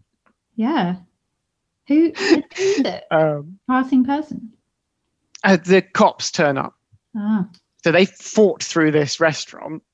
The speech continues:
Speaker 1: and he's not there on official business or anything. He's just having a fight. So the cops have been called, and he ends up shooting a cop 'cause she pulls
Speaker 2: Mm.
Speaker 1: the,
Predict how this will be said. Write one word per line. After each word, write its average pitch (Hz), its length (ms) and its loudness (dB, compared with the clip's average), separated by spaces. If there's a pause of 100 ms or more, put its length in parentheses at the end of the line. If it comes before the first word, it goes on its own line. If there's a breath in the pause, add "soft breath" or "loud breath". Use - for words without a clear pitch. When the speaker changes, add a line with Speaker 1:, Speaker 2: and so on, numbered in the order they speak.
(1300)
Speaker 1:
and 139 240 -2
he's 160 260 2
not 139 220 0 (140)
there 139 280 0
on 131 60 -6
official 143 280 -4
business 131 380 -2
or 131 100 -6
anything. 127 360 -8
He's 127 160 -14
just - 200 -16
having 127 280 -6
a 123 40 -14
fight. - 360 -4
So - 180 -10
the 123 100 -12
cops - 280 -4
have - 80 -18
been 127 200 -10
called, 139 380 -16 (840)
and 139 100 -4
he 139 120 -2
ends 131 200 -2
up - 120 -4
shooting 131 340 -4
a 120 40 -8
cop - 280 -4 (840)
'cause - 240 -20
she - 200 -8
pulls 196 320 0
Speaker 2:
Mm. - 40 -2
Speaker 1:
the, 117 200 -4